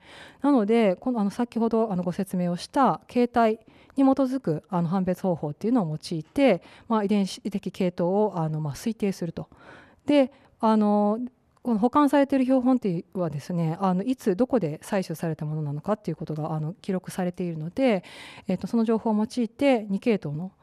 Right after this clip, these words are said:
分布がどのように変わってきたのかなということを、えー、推定しました。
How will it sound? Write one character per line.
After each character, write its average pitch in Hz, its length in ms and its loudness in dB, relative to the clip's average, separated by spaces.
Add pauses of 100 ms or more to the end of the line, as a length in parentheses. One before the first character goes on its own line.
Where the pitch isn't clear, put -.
(360)
分 185 160 0
布 180 120 -4
が 175 100 0
ど 254 80 2
の 254 80 4
よ 214 60 4
う 175 40 0
に 156 60 -2
変 - 120 -14
わ 175 80 -2
っ - 20 -4
て - 140 -8
き - 60 -16
た 160 100 -4
の 147 100 -6
か 185 120 -6
な 180 140 -2
と - 80 -8
い 156 60 -4
う - 20 -12
こ 208 140 -6
と 285 200 2
を、 180 240 0
え 151 160 -4
ー、 - 20 -4
推 147 220 -8
定 240 160 -2
し - 120 -8
ま 147 100 -6
し - 80 -14
た。 151 160 -12